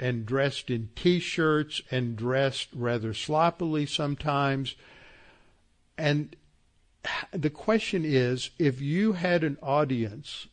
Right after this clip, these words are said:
with Queen Elizabeth the Second, how would you dress? What would you think about before you went into her presence?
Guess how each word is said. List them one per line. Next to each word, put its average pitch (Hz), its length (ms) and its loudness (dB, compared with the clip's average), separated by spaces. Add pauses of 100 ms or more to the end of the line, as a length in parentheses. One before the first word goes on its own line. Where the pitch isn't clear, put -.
with 123 520 2 (420)
Queen 170 420 2
Elizabeth 127 680 0
the 107 100 -6
Second, - 580 -6 (1080)
how 185 300 2
would 170 280 4
you 143 120 -4
dress? 107 760 -6 (1600)
What 202 200 2
would 175 240 0
you 151 100 -2
think 185 360 -2
about 123 440 0
before 156 440 -2
you 156 160 -2
went 143 220 -4
into 139 400 -4
her 120 160 -4
presence? - 880 -8